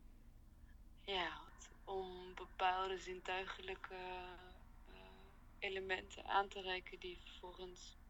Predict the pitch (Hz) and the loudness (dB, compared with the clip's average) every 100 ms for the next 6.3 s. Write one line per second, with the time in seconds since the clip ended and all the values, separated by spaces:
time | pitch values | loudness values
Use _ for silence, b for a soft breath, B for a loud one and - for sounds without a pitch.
0 | - - - - - - - - - - | -16 -16 -16 -14 -16 -16 -16 -16 -14 -14
1 | B B B - - 185 185 185 185 185 | B B B -16 12 12 12 10 6 -2
2 | 185 175 175 175 175 - 185 - - - | -6 -4 -2 -2 -6 -6 -6 -8 -2 0
3 | 180 175 165 - 175 185 175 - 175 - | 0 -2 -8 -10 -4 0 0 -2 -8 -6
4 | 180 170 175 - 175 170 170 170 - b | -6 -4 0 0 2 -2 -4 -8 -14 b
5 | b b b b b - - - 175 165 | b b b b b -14 -10 -2 2 2
6 | 165 160 | 2 -2